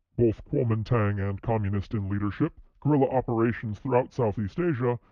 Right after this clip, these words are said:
and the ruinous economic effects of American submarine and Fourteenth Air Force anti-shipping operations. Shipping losses drove the Greater East Asia Co-Prosperity fear below subsistence level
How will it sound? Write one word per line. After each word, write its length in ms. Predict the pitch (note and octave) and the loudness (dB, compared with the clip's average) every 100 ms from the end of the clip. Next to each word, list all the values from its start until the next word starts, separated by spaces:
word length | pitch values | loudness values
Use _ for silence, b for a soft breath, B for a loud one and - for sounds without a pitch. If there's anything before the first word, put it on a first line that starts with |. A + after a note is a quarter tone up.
| b | b
and 120 | D3+ B2 | 0 4
the 40 | |
ruinous 400 | C#3 D#3+ D3+ C#3+ | 6 6 4 0
economic 420 | D3+ - C#3 C#3 C3+ | -4 -4 -2 -2 -6
effects 420 | - G#2+ G#2 - | -2 0 0 -4
of 100 | A2 | -4
American 500 | A2+ A#2+ B2 B2+ A#2+ | -2 -2 -2 -6 -6
submarine 580 | - D3+ D3 A2+ G#2 G#2+ | -4 -4 -4 -6 -6 -6
and 120 | A#2 | -10
Fourteenth 540 | G#2 C3 B2 - A#2+ A#2 - | -8 -8 -8 -8 -8 -8 -6
Air 160 | C#3+ | -4
Force 360 | C3 B2 G#2 G2+ - | -4 -2 -2 -2 -6
anti-shipping 600 | A#2 C3 A#2 A#2 A2 G2 | -6 -6 -6 -4 -4 -4
operations. 680 | F2+ F#2+ G#2 G#2 F2+ E2+ - b b b b b b _ | -4 -4 -2 -2 -6 -14 -16 b b b b b b _
Shipping 320 | - F#3+ E3 | 0 2 2
losses 400 | A#2 A2 C3+ A2+ | 4 4 2 -2
drove 280 | B2 B2+ G#2+ | 2 2 2
the 80 | A2+ | -2
Greater 360 | G#2+ B2 B2+ - B2 | 2 4 2 0 -4
East 160 | - - | -6 -4
Asia 280 | A#2 A2+ A#2 | -2 -2 -4
Co-Prosperity 920 | A#2+ A2+ - G#2+ - E3 D#3 A#2 A2+ - | -4 -2 -2 -2 -2 -2 0 -2 -2 0
fear 280 | C3 C3+ B2+ b b | 0 0 -6 b b
below 280 | C#3 C3 A2+ | 0 4 2
subsistence 640 | - C3 - D3+ E3 C#3+ | 0 -4 -6 -6 -6 -4
level 380 | D#3+ D3+ D3+ D3+ | -4 -2 -2 -6